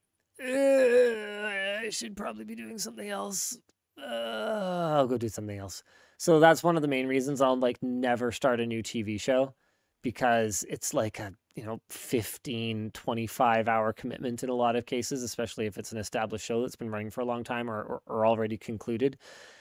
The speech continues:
And it's just a huge time commitment. N-, uh, no, no, it's not that I don't connect to the format. It's just that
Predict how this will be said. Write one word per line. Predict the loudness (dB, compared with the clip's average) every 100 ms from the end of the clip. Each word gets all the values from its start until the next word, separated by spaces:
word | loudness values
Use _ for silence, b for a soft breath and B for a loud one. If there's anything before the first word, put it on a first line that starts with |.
| B
And | -4 -2
it's | 0
just | 0 2
a | 0
huge | -2 -4 2 4 6 4 0
time | -4 -2 -2
commitment. | -4 -6 -4 -6 -6 -6
N-, | -4
uh, | 2 4
no, | 6 6 6
no, | 4 2
it's | 4
not | 0 4
that | 6
I | 6
don't | 6 6 6 0 -10 -20 -6
connect | 0 0 0
to | -2
the |
format. | 0 2 4 4 2 0 _ _ _ _
It's | -2 -2
just | 2 0 4
that | 6 6